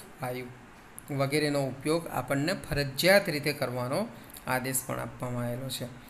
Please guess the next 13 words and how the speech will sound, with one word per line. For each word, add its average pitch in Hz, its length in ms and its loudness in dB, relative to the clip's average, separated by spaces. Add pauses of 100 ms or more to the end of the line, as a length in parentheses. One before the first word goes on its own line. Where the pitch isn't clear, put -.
(200)
વાહન 160 360 8
વ્યવહારની 175 440 6
અંદર 156 260 4
પણ 143 220 2
શીશા 196 480 8
રહિત 175 380 4
પેટ્રોલ 147 400 4
વાપરવાની, 127 560 0 (420)
આપણે 131 140 2
બધા 135 260 4
જ 165 80 2
જાણીએ 170 380 6
છીએ 135 240 -2